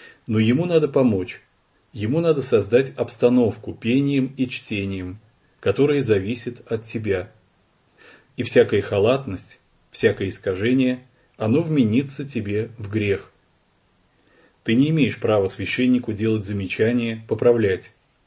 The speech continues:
но со смирением подсказать можно. Или попросить: "Батюшка, не смущайте народ, не вводите в соблазн народ, по уставу полагается то-то и то-то, а мы не будем пропускать,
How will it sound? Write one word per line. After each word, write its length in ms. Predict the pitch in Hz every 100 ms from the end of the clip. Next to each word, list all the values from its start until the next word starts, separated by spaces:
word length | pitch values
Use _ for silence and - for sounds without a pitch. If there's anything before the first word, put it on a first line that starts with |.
| _ _ - _
но 140 | 113 123
со 140 | 127
смирением 560 | - 139 143 131 123 113
подсказать 680 | 113 - 113 107 156 160 - _ 104
можно. 520 | 101 95 98 98 - _ _ _ _ _ _
Или 220 | 131 147
попросить: 680 | 143 120 101 - 98 92 - _ _ - _
"Батюшка, 480 | 110 120 107 - 101
не 80 | 104
смущайте 580 | - 107 143 160 160
народ, 460 | 139 107 98 98 - _ _ _ _ -
не 140 | 113
вводите 480 | 110 107 107 165 -
в 40 |
соблазн 500 | - - 101 113 117 110
народ, 420 | 101 98 95 - _ _ _ _
по 120 | 120
уставу 360 | 110 110 156 143
полагается 680 | 113 104 104 98 90 - -
то-то 260 | 147 156
и 80 | 107
то-то, 440 | - 98 95 95 - _ _ _ _ _ -
а 100 | 113
мы 120 | 160
не 120 | 175
будем 320 | 113 107 101
пропускать, 640 | 95 98 101 - 104 98